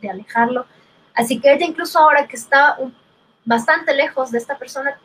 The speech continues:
tiene mucho miedo de que él continúe apareciendo en su vida y haciéndole daño.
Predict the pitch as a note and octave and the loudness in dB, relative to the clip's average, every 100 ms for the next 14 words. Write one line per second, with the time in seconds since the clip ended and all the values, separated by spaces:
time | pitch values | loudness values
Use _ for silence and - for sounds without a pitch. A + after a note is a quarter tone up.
0 | - D4 D4+ D#4 - A#3 - B3+ A3+ G#3+ | -12 -8 -8 -10 -8 -8 -8 -6 -4 -4
1 | A3+ A3 G3 _ - G#3+ _ _ _ _ | -6 -8 -10 _ -14 -14 _ _ _ _
2 | _ A#3 A#3 A#3+ A#3 G#3+ A#3+ A#3+ A#3+ A3+ | _ -6 0 0 2 2 4 2 0 0
3 | A3+ A#3 B3 D#4+ F4 E4+ D#4+ - A3+ G#3+ | 0 0 -2 -6 -2 2 2 2 -4 -6
4 | - A3 A3+ A3+ G#3+ G#3 G3+ F#3+ G#3+ | -6 -2 0 0 -4 -6 -4 -4 -4